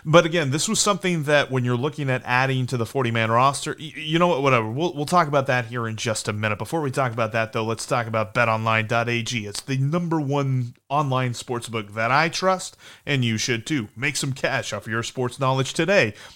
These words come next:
at bet online dot A G. Set up your profile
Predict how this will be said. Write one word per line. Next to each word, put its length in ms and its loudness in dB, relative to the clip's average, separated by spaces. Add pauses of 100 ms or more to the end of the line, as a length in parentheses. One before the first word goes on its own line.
(140)
at 180 2
bet 140 6
online 480 2
dot 280 2
A 180 0
G. 200 -2
Set 220 0
up 140 -2
your 100 0
profile 520 0